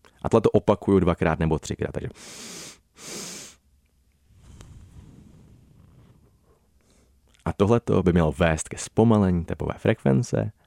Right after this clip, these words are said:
a k drobnému uklidnění se. A možná bych ještě řekl, že pokud to není fakt nezbytně nutné, tak ten den před tou zkouškou bych spíše už jako relaxoval a maximálně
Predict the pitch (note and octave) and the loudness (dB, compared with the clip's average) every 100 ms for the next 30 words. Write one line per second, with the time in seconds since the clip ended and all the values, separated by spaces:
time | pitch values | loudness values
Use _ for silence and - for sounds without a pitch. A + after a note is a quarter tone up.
0 | _ - C3+ - _ - E2+ F2 D#2 D#2+ | _ -8 -8 -8 _ -8 0 0 2 0
1 | C#2+ D2 - G#2+ - G2+ F2 D#2+ D2+ C#2+ | -2 -4 0 0 4 4 4 2 2 -2
2 | - - _ _ _ _ _ _ - _ | -6 -10 _ _ _ _ _ _ -20 _
3 | _ _ _ - - - G2 A#2 A2 G#2 | _ _ _ -20 -18 -2 4 6 6 4
4 | G2+ - F#2 A#2+ A#2+ - _ - _ - | 2 0 0 0 0 -2 _ -20 _ -8
5 | D2+ D2+ C#2 C2 _ _ _ _ _ _ | -4 -2 -2 -6 _ _ _ _ _ _
6 | - F2 G2+ - F2+ E2+ F#2 F#2 F2+ - | -4 -2 -2 0 2 4 4 4 2 0
7 | D#2+ E2 E2+ F#2+ G2 E2+ D2+ D2 F#2+ - | -2 0 2 4 4 2 0 0 0 0
8 | D#2 E2+ E2 G#2 G#2+ - G#2+ - - F2 | 2 2 4 4 2 0 0 0 -2 -2
9 | - F#2 E2+ - - - - - - - | -2 -2 -2 -4 -14 -20 -6 -4 -4 -4
10 | F2 F2+ F2 - D2 E2 E2+ - E2+ D#2+ | 0 2 2 0 2 2 2 0 2 2
11 | D#2 D#2+ D2+ - E2 D#2 D2 D2+ C#2+ | 0 0 -2 -2 0 2 2 0 -2